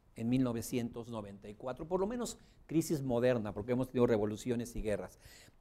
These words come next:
Y bueno, esto también genera guerra. Entonces, eh, fíjate tú, ¿qué tienes que hacer ahora? O modelas a personas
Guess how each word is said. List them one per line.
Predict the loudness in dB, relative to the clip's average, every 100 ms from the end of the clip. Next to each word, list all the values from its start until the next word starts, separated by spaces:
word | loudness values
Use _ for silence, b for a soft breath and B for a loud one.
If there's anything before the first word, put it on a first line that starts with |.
| _
Y | 2 10
bueno, | 10 8 2
esto | -8 -4
también | -4 -2 -2 -4 b b -20
genera | -8 -4 0 0
guerra. | 0 -2 -4 -16 _ _ _ -6
Entonces, | 2 10 10 10 6 4 -6 -18 _ _ _
eh, | -4 2 4 2 0 -14 -20 _
fíjate | 4 6 6 6
tú, | -2 -6 -10 -20 -6
¿qué | -2
tienes | 2 2 0
que | 0
hacer | 2 4
ahora? | 4 2 -4 -12 b b b _
O | 8 10
modelas | 10 12 12 12 12 10 4 0
a | 2
personas | 4 2 6 6 4 -4 -12